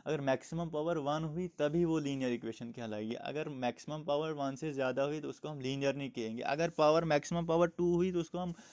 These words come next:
क्वाड्रेटिक इक्वेशन कहेंगे। अगर थ्री हुई तो उसको हम क्या कहेंगे, क्यूबिक इक्वेशन कहेंगे। लेकिन हमारे सिलेबस में जो है वो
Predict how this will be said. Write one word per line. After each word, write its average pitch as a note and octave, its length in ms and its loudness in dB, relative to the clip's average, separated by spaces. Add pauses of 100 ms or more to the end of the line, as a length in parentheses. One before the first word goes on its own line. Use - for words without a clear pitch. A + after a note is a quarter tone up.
(160)
क्वाड्रेटिक D#3+ 520 6
इक्वेशन C#3+ 440 0
कहेंगे। B2 280 0
अगर C#3 260 2
थ्री E3 360 0
हुई E3 260 2
तो D3+ 120 -2
उसको D3+ 200 -6
हम D3+ 100 -6
क्या D#3 160 0
कहेंगे, D#3+ 300 -2 (1080)
क्यूबिक D#3+ 340 10
इक्वेशन C3 400 0
कहेंगे। A2 280 0
लेकिन D3 260 2
हमारे C#3 420 4
सिलेबस C#3+ 500 4
में D3+ 160 -2
जो C#3+ 120 2
है D#3 100 2
वो E3+ 180 0